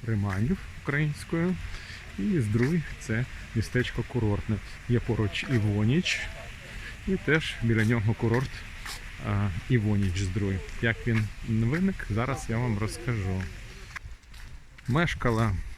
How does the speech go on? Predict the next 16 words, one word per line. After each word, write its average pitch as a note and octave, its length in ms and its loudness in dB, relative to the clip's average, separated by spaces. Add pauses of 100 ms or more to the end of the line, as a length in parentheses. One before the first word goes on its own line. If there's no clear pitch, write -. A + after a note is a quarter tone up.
(240)
в - 20 -12
цій D#3+ 180 2
місцевості D#3+ 760 2
одна A2+ 260 4
шляхетна A2 720 0
пані, A2+ 420 4 (960)
а - 80 -6
ми A2+ 160 6
на A2 100 4
території G#2+ 480 0
Польщі, A2 540 2 (680)
і G#3 80 -2
все G3 220 -4
вона D3+ 240 0
хотіла C3 560 2 (520)
якось, A#2 680 2